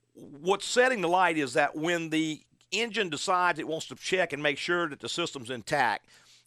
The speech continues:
It closes the vent valve, opens the purge valve, or turns on the leak detection pump and draws a vacuum on the tank. Then it closes the purge valve and it expects that vacuum to hold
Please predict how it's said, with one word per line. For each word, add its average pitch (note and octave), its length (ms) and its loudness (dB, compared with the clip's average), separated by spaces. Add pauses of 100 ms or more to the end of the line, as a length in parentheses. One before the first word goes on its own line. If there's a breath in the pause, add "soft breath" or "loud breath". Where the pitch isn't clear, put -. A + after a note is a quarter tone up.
It D#3 160 -2
closes A3 440 0
the F3+ 80 -6
vent E3+ 260 -4
valve, C#3 420 6
opens F#3 320 -2
the C#3+ 80 -12
purge D#3 300 0
valve, C#3+ 280 2
or A#2+ 60 -2
turns D#3+ 300 -2
on E3 160 -2
the B2 60 -8
leak C#3+ 220 -4
detection C#3+ 440 -4
pump B2 340 -2
and A#2+ 120 -4
draws D#3+ 320 2
a A#2+ 40 -4
vacuum D3 440 2
on B2 100 -4
the A2 60 -8
tank. G#2+ 460 -4 (560)
Then F3 160 4
it G3+ 120 -2
closes F#3+ 380 2
the C#3 80 -8
purge F3 320 0
valve C#3+ 280 2
and B2+ 80 -4
it B2+ 40 -4
expects G#3 400 0
that D#3 140 0
vacuum D3+ 440 4
to B2 80 -6
hold E3 500 2